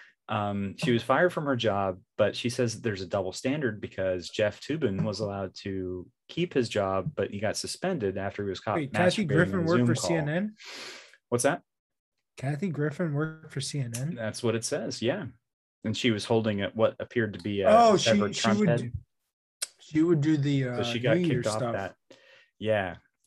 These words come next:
Speaker 1: So she says there's a double standard. And the reason I bring that up is just because of the Cuomo situation. Right?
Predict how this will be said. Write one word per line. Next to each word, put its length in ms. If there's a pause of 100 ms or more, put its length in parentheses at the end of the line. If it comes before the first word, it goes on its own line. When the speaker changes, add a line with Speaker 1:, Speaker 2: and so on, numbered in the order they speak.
(280)
Speaker 1:
So 160
she 180
says 220
there's 180
a 60
double 260
standard. 500 (680)
And 240
the 80
reason 320
I 80
bring 240
that 180
up 220 (120)
is 160
just 220
because 400
of 100
the 80
Cuomo 380
situation. 720 (960)
Right? 300